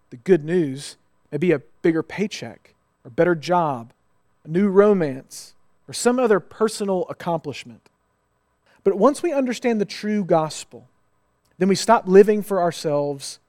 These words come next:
or for others and start living for God."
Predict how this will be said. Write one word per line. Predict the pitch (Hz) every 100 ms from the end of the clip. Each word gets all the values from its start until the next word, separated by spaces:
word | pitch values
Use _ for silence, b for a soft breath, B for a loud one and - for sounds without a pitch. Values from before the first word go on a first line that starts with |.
| _ _ _ -
or | 143
for | - 165 170
others | 151 147 147 - - _ _ _ _ -
and | 127
start | - 151
living | 147 156 165 160 160 160 _ _ _
for | -
God." | 131 120 110 98